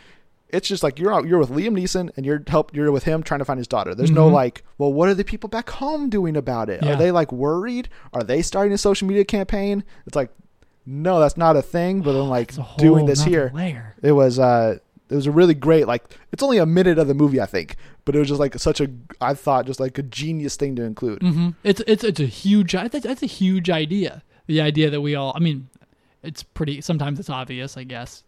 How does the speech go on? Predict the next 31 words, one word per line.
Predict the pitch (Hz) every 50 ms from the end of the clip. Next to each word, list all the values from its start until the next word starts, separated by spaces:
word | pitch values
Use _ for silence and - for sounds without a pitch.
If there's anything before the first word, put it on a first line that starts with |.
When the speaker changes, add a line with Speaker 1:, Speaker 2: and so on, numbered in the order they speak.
| _ _
Speaker 2:
that | - - 156
we're | 160 160 156
all | 151 143 143 139 139 - _ _
faking | - 160 156 143 - 165 156 151
it | 151 151 -
in | 151 143
some | - - 165 151 143 139
way. | 127 123 123 127
Speaker 1:
Yeah. | 156 143 117 101 85 120 - - _ -
Speaker 2:
Ju-, | - - 185 170 - - 143
just | - - 175 160 -
so | 170
we | 165 156
can | 151 165 156
be | 147 151
a | 139
part | - - - 147 147
of | 147 139
the | 139 139 -
conversation. | - 143 127 131 127 135 117 - - 139 151 147 - - - - 131 - - _ _ _ _ _ _ _ _ _ _ _ _ - - - - _ - -
And | 151 147 143 139 139 135 135 127 120 101 -
yeah, | 123 143 170 156 117 - -
oh | - 151 170 160 131 120
man, | 143 131 127 143 143 127 110 110 110 -
uh, | - 123 139 127 110 104 107 - _ _ _ _ _ _ _ _ _ _ _ _ - - _ _ _ _ _ _ _ _ -
I | 165
love | 170 160 143 135
this | 147 143
movie | 170 160 147 147 151
a | 147
little | 156 160